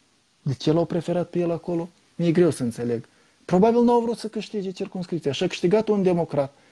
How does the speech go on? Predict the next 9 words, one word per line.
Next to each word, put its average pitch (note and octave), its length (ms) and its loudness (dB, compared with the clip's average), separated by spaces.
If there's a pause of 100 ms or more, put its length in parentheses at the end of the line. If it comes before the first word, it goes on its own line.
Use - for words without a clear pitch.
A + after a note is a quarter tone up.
(300)
primarul F3+ 640 2
Sângereiului, D3+ 640 0
care D#3+ 200 2
a E3+ 40 0
făcut E3+ 260 -6
numai D#3+ 280 -8 (560)
căcaturi C#3 520 -4
până B2+ 180 -10
acum. B2+ 380 -12